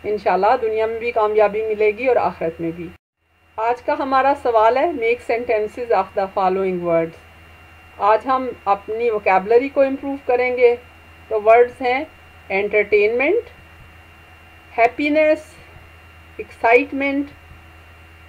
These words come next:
डे ड्रीम और गिल्ट।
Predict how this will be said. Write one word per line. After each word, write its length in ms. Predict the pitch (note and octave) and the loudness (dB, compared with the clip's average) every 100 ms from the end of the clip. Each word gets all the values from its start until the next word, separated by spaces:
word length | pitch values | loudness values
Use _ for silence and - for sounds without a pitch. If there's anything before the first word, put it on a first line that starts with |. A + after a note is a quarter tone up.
| - F#3 | -20 2
डे 260 | A3+ C4+ | 4 4
ड्रीम 420 | C4+ B3 C4+ D4 - - - - - - - - - - - - | 2 -4 -2 -2 -4 -10 -20 -20 -20 -20 -20 -20 -20 -20 -20 -4
और 360 | G3 G#3+ C#4+ - - - - - - - - - | 2 2 2 -2 -16 -20 -20 -20 -20 -20 -20 -18
गिल्ट। 400 | E3+ A#3+ A#3+ F#3+ | -6 4 4 4